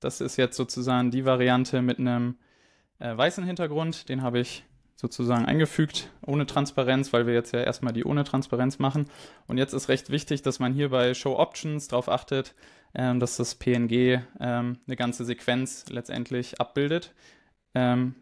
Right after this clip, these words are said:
das ist natürlich dann vorgegeben, dass man da von null bis halt, je nachdem, was der letzte Frame ist, hundertachtundfünfzig durchnummeriert. Aber so kriegt man das normalerweise dann von einem drei D Designer oder wenn man's selber aus einer,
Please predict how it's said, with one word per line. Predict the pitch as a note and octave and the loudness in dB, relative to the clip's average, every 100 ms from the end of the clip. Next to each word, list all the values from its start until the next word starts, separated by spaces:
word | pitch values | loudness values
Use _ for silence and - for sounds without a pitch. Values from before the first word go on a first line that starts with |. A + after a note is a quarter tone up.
| - | -4
das | B2 | 0
ist | C3 | 2
natürlich | B2+ A#2+ B2+ | 2 2 0
dann | - A#2+ | 0 -2
vorgegeben, | - B2 C3 B2 A#2+ A#2 | 2 2 2 2 0 0
dass | A#2 - | -4 -4
man | A#2 A#2 | -2 2
da | A#2 | 0
von | - A#2+ | 0 -4
null | B2+ C3 C3 | 0 2 2
bis | B2 B2+ - | 0 -2 0
halt, | B2 A2+ A2+ | 2 2 2
je | A#2+ | -2
nachdem, | A#2+ A#2+ A#2+ | -2 0 0
was | A#2 | 0
der | - | 0
letzte | A2+ A#2 A#2 | -2 -2 -2
Frame | - C#3 C3+ | 2 4 4
ist, | C3 | 0
hundertachtundfünfzig | C3 A#2 - - A#2+ D3+ C#3+ - - | -2 0 -2 -4 -2 -2 0 -2 -2
durchnummeriert. | A#2+ B2+ C3 B2 A#2 C3 C#3+ - - - - - | 0 0 0 0 2 2 0 -8 -20 -20 -20 -6
Aber | A#2 B2 | 0 0
so | A#2+ | 0
kriegt | A#2+ C3+ - | 0 -2 0
man | C3+ | 0
das | B2+ B2 | 0 0
normalerweise | B2+ B2 C3 B2 A#2+ B2 | 2 4 6 6 4 2
dann | A#2+ A2+ | 0 0
von | C3 B2 | -2 -2
einem | A#2+ | 0
drei | A2+ | 2
D | A#2 C#3+ | 2 2
Designer | C#3+ C3 C3 C3 B2+ B2 | 0 2 2 4 2 2
oder | B2+ B2 A#2 | 4 4 4
wenn | A#2 | 2
man's | A#2 A#2 | -2 0
selber | G#2+ B2 A#2+ A#2+ | 0 2 2 0
aus | A#2+ B2 | -2 -2
einer, | A#2 B2 | -2 -2